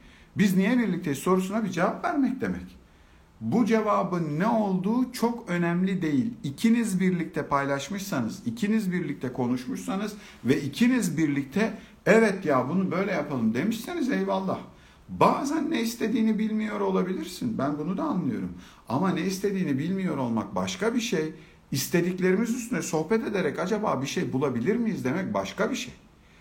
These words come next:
Yani ya biz üç yılın içinde nerede oluruz? Üç ayın içinde nerede oluruz? Bu ilişkiyi nasıl yaşayacağız? Sorunumuz çıktığında ne yapacağız? Ben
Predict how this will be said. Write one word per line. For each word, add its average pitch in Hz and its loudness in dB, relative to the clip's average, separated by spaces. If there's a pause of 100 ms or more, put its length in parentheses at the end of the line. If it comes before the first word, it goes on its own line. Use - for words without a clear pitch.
(180)
Yani 175 2 (300)
ya 180 6
biz 196 -2 (300)
üç 247 0
yılın 165 0
içinde 156 0
nerede 170 0
oluruz? 110 -2
Üç - -2
ayın 180 0
içinde 160 -2
nerede 156 -2
oluruz? 110 -2 (100)
Bu 254 2
ilişkiyi 190 0
nasıl 202 0
yaşayacağız? 101 -2 (280)
Sorunumuz 208 0
çıktığında 190 0
ne 180 2
yapacağız? 147 0 (400)
Ben 190 2